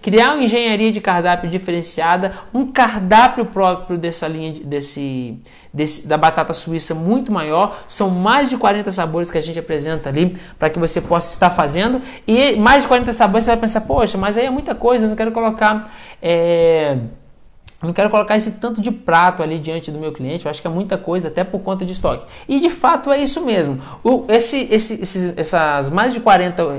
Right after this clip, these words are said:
opções de receitas, elas são pra você fazer a montagem do seu cardápio.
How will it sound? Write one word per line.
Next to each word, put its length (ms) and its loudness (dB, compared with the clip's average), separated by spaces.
opções 460 -8
de 80 -8
receitas, 680 2
elas 220 2
são 160 2
pra 180 4
você 960 0
fazer 320 0
a 60 0
montagem 560 -2
do 40 -6
seu 200 -8
cardápio. 540 -2